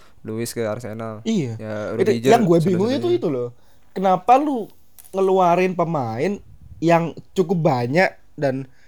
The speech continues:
Speaker 2: pemengalaman, minimal satu lah yang taruh situ ya. Nah,
Speaker 1: Iya,
Speaker 2: contoh
Speaker 1: Rudiger.
Speaker 2: Cahill lah. Kalau David Luiz kan dia emang nggak mau. Nah,
Speaker 1: Hmm.
Speaker 2: Cahill kan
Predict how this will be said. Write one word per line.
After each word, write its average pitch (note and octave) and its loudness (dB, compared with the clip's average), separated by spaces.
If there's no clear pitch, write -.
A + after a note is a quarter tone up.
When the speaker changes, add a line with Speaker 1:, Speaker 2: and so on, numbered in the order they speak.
Speaker 2:
pemengalaman, D#3+ 2
minimal F3+ 0
satu G3 0
lah F#3+ 6
yang C3 0
taruh B2+ -2
situ B2 -4
ya. A#2+ 0
Nah, B2+ -2
Speaker 1:
Iya, A2+ -4
Speaker 2:
contoh F3 4
Speaker 1:
Rudiger. G#3+ 4
Speaker 2:
Cahill F3+ 4
lah. C#3+ 2
Kalau F3+ 0
David D3+ -4
Luiz E3+ 0
kan B3+ -4
dia E3 2
emang G3+ 0
nggak - -2
mau. D#3 0
Nah, A#2+ -6
Speaker 1:
Hmm. B2 -10
Speaker 2:
Cahill F3 2
kan C4 2